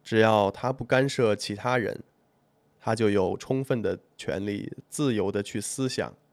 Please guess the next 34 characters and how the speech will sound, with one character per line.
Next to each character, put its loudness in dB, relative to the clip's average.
言 -2
论 0
和 -10
行 -6
动。 0
你 -2
自 -2
己 -2
有 -2
做 2
你 -4
认 2
为 2
合 -4
适 -4
的 -6
事 -8
情 -12
的 -10
自 -10
由， -14
你 -2
必 0
须 0
允 0
许 -6
别 2
人 4
有 -2
同 -8
样 0
的 -6
自 -8
由。 -10